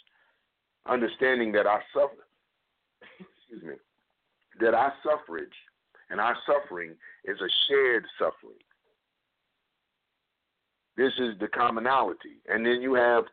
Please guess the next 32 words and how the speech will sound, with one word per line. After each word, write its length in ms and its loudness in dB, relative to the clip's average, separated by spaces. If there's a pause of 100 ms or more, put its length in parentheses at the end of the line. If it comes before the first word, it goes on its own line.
(120)
from 220 4
that, 260 0
even 240 -8
the 80 -6
Haitian 400 -6
voodoo 440 0
being 280 -8
born, 340 -2 (800)
from 180 -4
the, 280 4
you 120 0
know, 140 6
a 60 4
lot 220 4
of 140 0
the, 140 -10 (120)
the 80 -12
Catholic 520 0 (160)
things 400 -2
that 160 2
they 100 2
were 140 0
putting 360 0
on 220 -2
them, 160 -10 (640)
um, 420 2 (1080)
religion 440 0
of 120 2
the 60 2
oppressor, 500 2
but 120 -4
never 260 -2